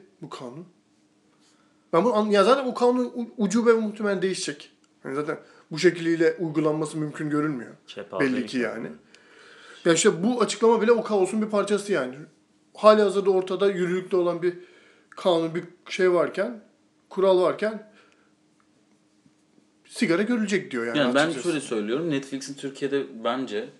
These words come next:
Speaker 3: yani hep konuşuyoruz ya, Netflix Türkiye'de kalır mı kalmaz mı falan sansüre. Bence Netflix bayağı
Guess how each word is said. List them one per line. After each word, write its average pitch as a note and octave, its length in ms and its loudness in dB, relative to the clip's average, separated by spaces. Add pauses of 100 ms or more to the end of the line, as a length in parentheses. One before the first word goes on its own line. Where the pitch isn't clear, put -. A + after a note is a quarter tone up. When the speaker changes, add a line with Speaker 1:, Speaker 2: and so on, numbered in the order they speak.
Speaker 3:
yani F2+ 180 -12
hep G2+ 220 -10
konuşuyoruz C3 480 -6
ya, G2 200 0
Netflix F#2+ 340 -10
Türkiye'de G2 340 -10
kalır G2+ 200 -4
mı F#2+ 100 -6
kalmaz F#2 380 -6
mı F2+ 100 -14
falan F2 220 -10
sansüre. G2 420 -10
Bence A#2 160 -6
Netflix A#2 320 -10
bayağı G#2 280 0